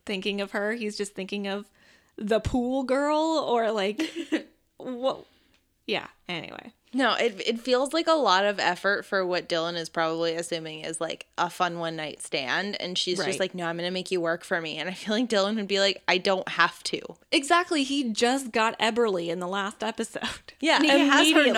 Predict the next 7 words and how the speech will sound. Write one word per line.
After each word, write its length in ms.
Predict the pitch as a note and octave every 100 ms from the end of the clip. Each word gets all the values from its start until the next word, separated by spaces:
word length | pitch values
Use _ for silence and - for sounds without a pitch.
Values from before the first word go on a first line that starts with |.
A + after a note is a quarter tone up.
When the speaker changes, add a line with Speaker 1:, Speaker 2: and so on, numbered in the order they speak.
| D#4 C4
Speaker 3:
number. 340 | A3+ G3+ A#3
Speaker 1:
Yeah. 480 | C#4+ D#4 C#4+ G3+ G#3
Speaker 3:
<laughs> 20 | C4
It's 240 | F#4 -
fine. 760 | - B3+ D#4 G#3+ G#3 G#3 C4 C#4
Speaker 1:
It's 180 | D#4+ B3+
like, 320 | D#4 C#4+ -